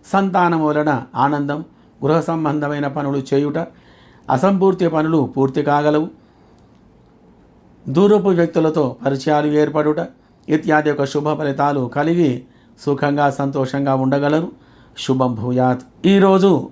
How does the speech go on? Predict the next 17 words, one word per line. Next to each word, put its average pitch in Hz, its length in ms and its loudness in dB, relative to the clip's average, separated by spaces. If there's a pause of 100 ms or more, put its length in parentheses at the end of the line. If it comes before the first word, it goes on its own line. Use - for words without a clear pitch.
మకర 151 400 0
రాశి 156 280 0
ఫలితాలు. 143 580 -2
ఈరోజు 151 360 2
వీరికి 160 460 0 (220)
శుభాశుభ 147 480 -2 (100)
ఫలితాలు 135 420 0
మిశ్రమంగా 139 580 -2
ఉంటాయి. 131 420 0 (540)
అనుకోని 143 420 0
విధంగా 147 440 -2 (320)
ప్రయాణం 139 480 0
చేయవలసి 139 460 0
వస్తుంది. 131 420 0 (500)
దాని 143 320 2
వలన 156 320 0
కొద్దిగా 143 580 -2